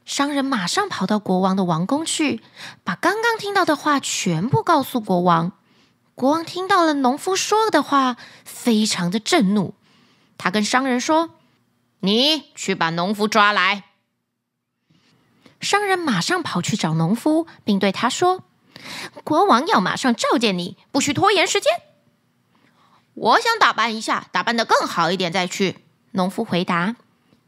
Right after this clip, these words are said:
“你先让我请裁缝师做件新外套好了。你认为像我这么有钱的人，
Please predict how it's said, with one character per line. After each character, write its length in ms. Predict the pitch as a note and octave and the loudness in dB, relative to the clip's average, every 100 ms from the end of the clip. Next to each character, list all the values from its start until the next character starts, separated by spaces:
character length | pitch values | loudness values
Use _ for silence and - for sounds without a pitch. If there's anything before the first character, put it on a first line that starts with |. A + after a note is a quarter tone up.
| - | -2
“你 160 | A3 | 0
先 300 | A#3+ G#4 G#4+ | 0 0 2
让 200 | G#4 F#4 D4+ | 4 4 2
我 100 | E4 | 0
请 220 | - F#3 | -2 -6
裁 280 | - A3+ F4 | -2 -2 -2
缝 220 | F4 F#4 | -4 -4
师 260 | - F4+ | -4 -2
做 200 | E4 D#4+ | 0 0
件 180 | C#4 C#4 | 0 -2
新 180 | C4+ A4 A4+ | -2 -2 0
外 140 | F4 | 0
套 160 | - D#3+ | -2 -4
好 160 | - | -4
了。 240 | - F3 - _ - - - - | -4 -4 -6 _ -16 -12 -8 -2
你 100 | A3+ | 0
认 240 | D#4 E4+ | 2 2
为 200 | C#4+ D4 | 2 0
像 200 | D#4+ D4+ | 0 0
我 80 | A#3+ | 0
这 220 | A3+ A#4+ | 0 0
么 100 | D#4 | 2
有 180 | F#3+ E3 | 2 -2
钱 240 | - A3+ E4+ | -4 -6 -2
的 100 | C#4 | 0
人， 320 | A3 G#3 | 2 0